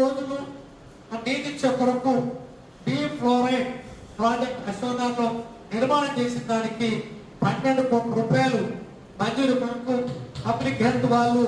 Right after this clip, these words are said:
మంజూరు కొరకు తయారు చేసినారు, పంపించినారు.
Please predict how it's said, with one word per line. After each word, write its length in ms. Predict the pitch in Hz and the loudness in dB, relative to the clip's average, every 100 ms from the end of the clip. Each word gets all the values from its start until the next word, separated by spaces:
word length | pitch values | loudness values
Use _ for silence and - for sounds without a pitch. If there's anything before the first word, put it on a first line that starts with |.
| - - - - - - | 2 -2 -6 -8 -4 -2
మంజూరు 340 | 226 269 254 233 | 0 2 2 2
కొరకు 260 | 240 240 240 208 | 0 0 0 2
తయారు 300 | 214 240 - | 2 0 0
చేసినారు, 440 | 226 - 240 247 262 - - - - | -4 -2 0 2 2 0 -6 -10 -4
పంపించినారు. 680 | - - 262 - 240 233 247 | -2 0 0 0 2 2 2